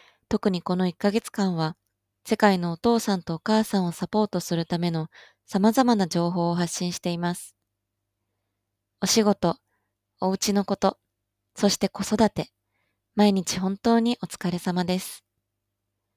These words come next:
今回は、そんな毎日忙しいお父さんお母さんに向けた、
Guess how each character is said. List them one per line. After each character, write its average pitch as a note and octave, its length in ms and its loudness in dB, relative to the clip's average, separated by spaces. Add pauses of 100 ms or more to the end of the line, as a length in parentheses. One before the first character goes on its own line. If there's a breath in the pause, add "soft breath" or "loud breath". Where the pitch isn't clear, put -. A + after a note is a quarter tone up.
(680)
今 C#4 220 0
回 G3 220 2
は、 E3 300 -4 (160)
そ - 160 -4
ん G3 80 -2
な G3+ 100 2
毎 A3+ 220 6
日 F#3+ 260 -2
忙 G3 280 0
し A3+ 220 0
い G3+ 80 2
お F3+ 80 -4
父 G#3 180 2
さ F3+ 160 -4
ん D#3+ 60 -4
お D#3+ 40 -10
母 G#3+ 200 -2
さ G#3 160 -2
ん F3+ 60 -4
に E3 100 -6
向 D#3 100 -10
け E3+ 140 -6
た、 E3+ 240 -4